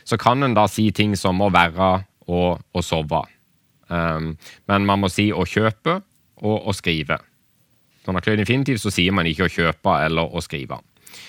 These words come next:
Ehm, det er jo mange andre dialekter som har A-endelse på infinitiv, men de, det har ikke noe med kløyvd infinitiv å gjøre. I k-, trøndersk vil kløyvd infinitiv få et litt annet resultat, selv om det er samme prinsippet.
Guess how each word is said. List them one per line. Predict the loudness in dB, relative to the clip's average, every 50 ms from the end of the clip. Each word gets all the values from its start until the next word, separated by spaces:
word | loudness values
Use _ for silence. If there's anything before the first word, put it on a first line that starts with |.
| -20 -20 -20 -20 _ 0
Ehm, | 2 4 6 6 6 6 4 4 2
det | 4 4
er | 4
jo | 4
mange | 4 4 4
andre | 4 4 4 4
dialekter | 4 4 4 2 2 0 -2 -2 -2
som | 0 2
har | 2 2 2 4 4 4
A-endelse | 4 4 2 0 -2 -4 -4 -4
på | -4 -2
infinitiv, | 0 0 0 0 0 0 0 2
men | 2 2 2
de, | 2 2 0 0
det | -2 -6 -2 0 2
har | 2 2
ikke | 0 -2
noe | -2 -4
med | -4 -4
kløyvd | -4 -4 -4 -4
infinitiv | -4 -4 -4 -4 -6 -8 -10 -10
å | -12
gjøre. | -14 -14 -16 -16 -18 -20 _ _ _ _ _ -20 -20 -20 -20 -20 -20 -16 _
I | -2 -2 -2 -2
k-, | -4 -10 -14 _
trøndersk | 2 2 2 4 4 2 0 2 2 2
vil | 2 2 2 2 2
kløyvd | 2 4 4 2
infinitiv | 2 2 2 2 2 0 0 2
få | 2 2
et | 2 2
litt | 0 0 -2 _ 0
annet | 0 0 0 0 -2 -2
resultat, | -2 -2 -2 -2 0 2 2 2 2 -2 _ -12 -16 -16 -16 _ -8 -2
selv | -2 0 0 2
om | 0
det | 0
er | 0 0
samme | -2 -2 -2 -2
prinsippet. | -4 -4 -2 0 0 -2 -2 _ _ 0 0 0 -2